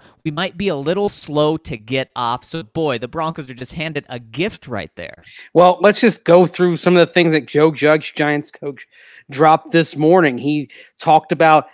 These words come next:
Speaker 2: how he wants to see Saquon do with three straight days of work, which would be today, Thursday, and Friday at practice, and that they want to make the best decision for him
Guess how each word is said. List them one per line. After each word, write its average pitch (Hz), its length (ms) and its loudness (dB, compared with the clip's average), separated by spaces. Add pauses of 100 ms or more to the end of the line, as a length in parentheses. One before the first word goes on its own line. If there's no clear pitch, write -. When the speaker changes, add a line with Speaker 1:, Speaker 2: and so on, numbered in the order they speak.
(160)
Speaker 2:
how 165 280 0
he 170 240 -6
wants 156 340 -2
to 156 80 -14
see 165 240 -6
Saquon 160 640 -2
do 151 340 -4 (300)
with 147 360 -2
three 185 240 0
straight 175 560 0
days 170 360 4
of 147 160 -2
work, 170 320 2
which 135 200 -8
would 147 160 -2
be 139 200 -6
today, 147 800 -2 (640)
Thursday, 160 760 4
and 151 240 -4 (140)
Friday 165 440 4
at 165 140 0
practice, 160 720 -2 (100)
and 147 220 0
that 151 200 0 (120)
they 151 100 2
want 151 360 -4
to 156 260 -2 (320)
make 170 420 -2
the 165 100 2
best 165 380 0
decision 151 480 -4
for 151 240 -4
him 135 360 -4